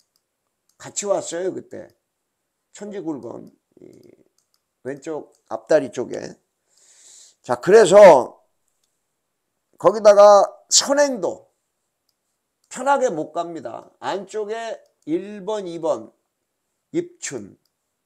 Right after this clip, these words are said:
청마특급, 역대불패, 다 선행 출하예요. 과연 김홍건이가 어떤 전개를 펼칠까 궁금하기도 한데,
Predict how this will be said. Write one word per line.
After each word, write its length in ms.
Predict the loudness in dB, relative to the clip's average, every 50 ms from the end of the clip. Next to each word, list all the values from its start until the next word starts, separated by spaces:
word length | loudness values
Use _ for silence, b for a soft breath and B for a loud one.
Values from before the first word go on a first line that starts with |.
| _ _ _ _ _ _ _ _ _ _ _ _ _
청마특급, 960 | -20 -18 -18 -16 -12 -10 -10 -10 -10 -14 -20 -20 _ _ _ -20 -20 -20 _ _ _ _ _ _ _ _ _ _ _ _ _ _ _ _ _ _ _ _ _ _ _ _ _ _ _ _ _ _ -6
역대불패, 840 | -6 -6 -6 -6 -8 -6 -6 -6 -6 -8 -10 -12 -14 _ _ -20 -20 _ _ _ _ _ _
다 300 | -10 -6 -4 -2 -2 -2
선행 360 | -4 -4 -8 -10 -10 -10 -12
출하예요. 540 | -12 -8 -6 -4 -4 -4 -6 -14 -18 -20 _ _ _ _ _ _ _ _ _ _ _ _ _ _ B B B B B B B B B B B B B B B _ _ _ _ _
과연 580 | _ -4 -2 0 0 0 -2 -4 -12 -16 -20 _ _
김홍건이가 640 | _ -18 -14 -12 -12 -12 -12 -12 -12 -12 -10 -8 -8
어떤 300 | -8 -8 -8 -10 -10 -10
전개를 460 | -10 -12 -12 -12 -12 -12 -12 -14 -14
펼칠까 800 | _ -16 -18 -16 -16 -18 -20 -18 _ -8 -8 -8 -6 -8 -12 -14
궁금하기도 680 | _ -20 -20 -16 -16 -12 -10 -10 -10 -10 -12 -14 -12 -12
한데, 640 | -12 -12 -12 -8 -4 -2 0 0 0 -2 -4 -14